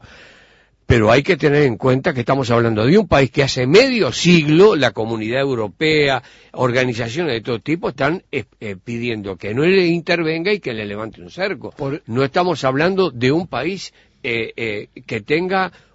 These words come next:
Speaker 1: una ubicación, eh, institucional en el plano, eh,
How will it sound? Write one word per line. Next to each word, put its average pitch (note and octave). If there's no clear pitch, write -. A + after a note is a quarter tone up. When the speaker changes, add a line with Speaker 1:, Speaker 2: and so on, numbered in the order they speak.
Speaker 1:
una E3+
ubicación, D#3+
eh, B2
institucional C#3
en A#2+
el A#2
plano, D#3
eh, A2